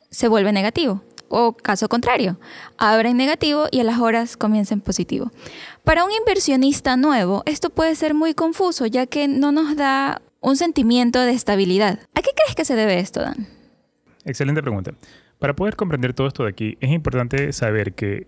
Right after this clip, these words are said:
Speaker 2: un mercado puede volverse volátil, que es justamente lo que está pasando. La volatilidad justamente significa este incremento o disminución rápida de los precios,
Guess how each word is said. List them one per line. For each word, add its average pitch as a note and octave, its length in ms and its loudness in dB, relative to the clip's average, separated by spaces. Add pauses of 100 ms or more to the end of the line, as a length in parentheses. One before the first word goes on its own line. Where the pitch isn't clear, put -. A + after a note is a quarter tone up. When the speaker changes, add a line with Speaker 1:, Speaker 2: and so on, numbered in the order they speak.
(140)
Speaker 2:
un C#3 140 0
mercado B2 480 -2
puede A#2 180 -2
volverse G#2 400 -2
volátil, G#2+ 420 -2
que - 100 -6
es F#2+ 60 -4
justamente F#2+ 380 -4
lo G2+ 80 -4
que F#2+ 80 -12
está F#2+ 140 -8
pasando. G#2 440 -6 (460)
La G#2 140 -2
volatilidad G#2+ 500 -2
justamente A#2+ 600 -4
significa G#2 600 -4
este G2+ 240 -4
incremento G#2+ 640 0
o C#3+ 60 2
disminución A2 520 -2
rápida G2+ 340 -2
de G2 60 0
los G#2 140 -4
precios, G2+ 480 -6